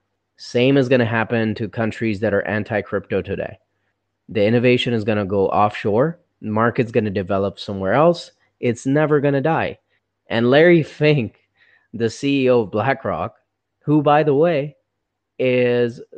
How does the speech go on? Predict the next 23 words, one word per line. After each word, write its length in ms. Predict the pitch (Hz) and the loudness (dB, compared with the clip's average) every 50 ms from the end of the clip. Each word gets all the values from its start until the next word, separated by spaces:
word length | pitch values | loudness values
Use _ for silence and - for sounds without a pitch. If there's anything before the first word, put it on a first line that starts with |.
| - - _ _ _ _ _ _ | -20 -20 _ _ _ _ _ _
most, 540 | - 139 131 131 143 165 190 202 - - - - | -8 -6 -2 2 4 4 4 4 2 -4 -6 -2
I 140 | 110 139 | -2 0
guess, 300 | 147 160 175 170 170 - | 2 2 2 2 0 -2
the 80 | - 151 | -4 -4
most 260 | 139 135 139 139 135 | -2 -2 -2 -4 -4
powerful 480 | - 143 143 139 127 139 123 104 - _ _ | -4 -2 -2 -2 -2 -4 -6 -6 -10 _ _
person 340 | - - 127 127 - 127 117 | -4 -4 -4 -4 -4 -6 -6
in 80 | 110 | -4
the 80 | 107 101 | -4 -4
world, 320 | 92 101 127 123 104 98 | -2 0 0 0 -2 -2
one 240 | 92 98 117 156 190 | -4 -2 0 2 2
of 140 | 180 127 95 | 0 0 -2
the 80 | 101 95 | -4 -6
most 260 | 92 90 90 - - | -6 -6 -8 -8 -8
powerful 300 | 98 90 87 - - 92 | -8 -8 -6 -8 -10 -14
people 260 | - - 113 95 92 | -12 -14 -12 -10 -10
in 80 | 92 87 | -10 -8
the 80 | 85 | -6
world, 300 | 90 110 123 110 98 - - _ _ 427 - - - - _ _ _ _ _ _ _ _ _ _ | -4 -4 -4 -4 -6 -8 -14 _ _ -20 -20 -20 -20 -20 _ _ _ _ _ _ _ _ _ _
he 180 | _ - 180 202 | _ 2 2 2
said 360 | - - - 180 175 156 131 | 2 2 4 4 4 4 2
that 240 | 120 107 107 95 101 | 0 0 0 2 2
Bitcoin, 640 | 139 147 143 - - 107 95 85 82 92 117 123 135 | 0 0 0 -2 -6 -6 -4 -4 -6 -6 -8 -10 -12